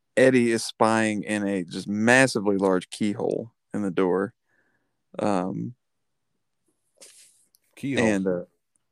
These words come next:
Speaker 1: yeah. And of course, the bouncer, a giant cartoon gorilla, um,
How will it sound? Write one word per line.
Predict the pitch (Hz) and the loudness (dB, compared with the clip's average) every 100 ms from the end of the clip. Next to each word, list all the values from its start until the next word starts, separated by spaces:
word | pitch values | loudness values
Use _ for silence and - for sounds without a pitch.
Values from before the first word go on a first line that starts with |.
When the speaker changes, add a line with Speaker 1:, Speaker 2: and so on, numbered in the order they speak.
| - | -8
Speaker 1:
yeah. | 117 101 60 - _ _ _ _ _ _ _ _ _ _ _ _ _ _ _ _ _ _ _ - - | 0 0 0 -6 _ _ _ _ _ _ _ _ _ _ _ _ _ _ _ _ _ _ _ -20 -6
And | 131 113 | 0 0
of | 113 | 0
course, | - 117 113 | 2 2 2
the | 104 | -4
bouncer, | 95 107 110 107 98 90 90 - | 2 2 2 0 -2 -2 -2 -2
a | 95 | -4
giant | - 107 95 90 - - | -2 -4 -2 -4 -6 -10
cartoon | - 92 - 90 | -8 -6 -6 -6
gorilla, | 85 76 95 50 50 - _ _ _ _ _ _ _ _ _ _ - | -4 -2 -2 -2 -6 -12 _ _ _ _ _ _ _ _ _ _ -6
um, | 98 85 80 - - | -6 -4 -8 -10 -12